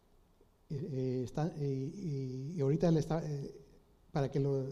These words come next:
los hijos de Dios miren lo que está pasando, ¿ah? Y digan, "Ustedes están experimentando esto en sus vidas".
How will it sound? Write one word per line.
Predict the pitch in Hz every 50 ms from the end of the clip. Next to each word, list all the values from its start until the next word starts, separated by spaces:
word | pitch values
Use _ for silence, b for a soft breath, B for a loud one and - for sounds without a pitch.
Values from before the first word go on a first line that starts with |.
| 208 202
los | 165 143 139 139 131 - - 175
hijos | 165 214 220 208
de | 208 185
Dios | 185 202 196 170
miren | 175 170 175 185 185 180
lo | 160 147
que | 170
está | - - 151 147 -
pasando, | 156 - - 180 180 180 165 139 123 120 120
¿ah? | 127 151 165 B B B B B B B B B -
Y | 175 143
digan, | 143 151 156 156 151 160
"Ustedes | 151 135 - - 185 196
están | 202 196 - 233 226
experimentando | 220 - - - 180 165 156 147 143 - - 175 170 196 202 180 165 165
esto | 180 196 170 - - 160
en | 139
sus | - - 143 123
vidas". | 120 - 180 185 175 143 139 - - - -